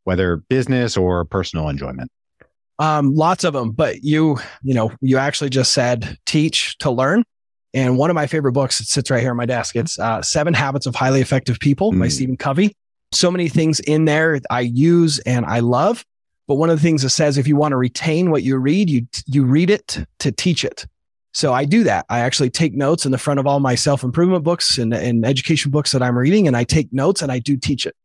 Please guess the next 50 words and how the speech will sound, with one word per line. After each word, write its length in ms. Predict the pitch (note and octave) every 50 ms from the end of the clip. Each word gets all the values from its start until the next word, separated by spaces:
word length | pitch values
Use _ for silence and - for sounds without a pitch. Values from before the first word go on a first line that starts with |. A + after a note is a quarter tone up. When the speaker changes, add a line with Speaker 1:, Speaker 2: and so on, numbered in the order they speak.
| _ _ _ _ -
Speaker 2:
I 20 | B2+
do 140 | A2+ A2 G#2
podcasts, 680 | - - D3 D3+ D3 - - D3+ C#3 C3+ C3 - -
I 40 | G#2
do, 200 | G2 G#2+ G#2 - -
you 80 | B2
know, 120 | A#2+ A2+ A#2
TikToks 560 | - - F3 E3 - - D#3+ D3 C#3+ - D#3+
on 120 | C3+ C3+
it, 80 | C#3+ B2
but 100 | A#2+ B2
I 80 | B2+ C3+
also 320 | D3 D#3 D#3 - D#3 C3+
buy 220 | A#2+ B2+ A#2+ A2
books 320 | - A2 C#3 D3 C3+ - -
every 180 | C3 C3 C3
month 240 | B2 C3 C3+ C#3 B2
for 140 | - - C3+
my 160 | A#2 G#2+ G#2
team. 400 | G#2 - - E3+ F3 G3+ B3 C4 - _ _ _ _ _ _ _ _ -
And 180 | C3+ C3+ B2+
during 220 | B2 D3 D3+ D3+ C#3+
our 80 | C#3+
team 240 | - - F3 E3 D#3
meetings, 360 | D#3+ F3+ F#3 E3 D#3 C#3 B2+
we 160 | - C3 C#3 C3+
have 320 | B2+ - D3 C#3 C3 -
to 100 | - D3+
do 240 | C#3 A#2 B2+ C3 C3
a 100 | - C#3
gold 240 | C3+ B2 C3 B2+ B2+
nugget 240 | C#3+ D3+ C#3 B2 -
share 260 | - - G2+ F2 - _ _ _ _ _ _ _ _ -
of 80 | -
something 240 | - F3+ D3+ C#3+ D#3+
that 100 | D#3+ -
we 140 | F2+ C3+ C3
learned 420 | B2 C3+ D#3 E3 D#3 C#3+ C#3 C3
or 80 | C3 B2+
we 140 | B2 C3 -
educated 480 | - D#3+ D3+ C3 - C3+ A#2 A#2 A2+
ourselves 360 | A2+ A2 - - B2 A#2 A2+ A#2
on 200 | A#2+ A#2 A#2 A#2+
from 180 | - B2 G#2
our 100 | G2 G2+
books 320 | G2 - G3 F#3 - - -
or 60 | A2
from 180 | - A#2 G#2+
a 60 | G#2 A2
podcast. 720 | - - D3+ C#3 C#3 B2+ - D#3 C3+ B2 B2 - - -